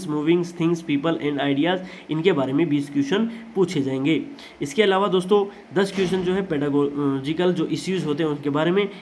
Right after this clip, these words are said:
यानी कि इनोवेशंस, text में, यानी कि aids, problems, remedial, teaching वगैरह वगैरह,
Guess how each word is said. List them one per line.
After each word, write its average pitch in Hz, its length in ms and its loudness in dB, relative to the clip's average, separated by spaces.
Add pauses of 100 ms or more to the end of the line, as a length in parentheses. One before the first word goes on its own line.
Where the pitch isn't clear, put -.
यानी 139 180 0
कि 143 100 2
इनोवेशंस, 160 680 2
text 147 280 -4
में, 143 200 0
यानी 139 180 6
कि 135 180 -4
aids, 147 360 -2
problems, 147 600 -2
remedial, 143 580 2
teaching 143 340 -2
वगैरह 135 600 -2
वगैरह, 151 380 0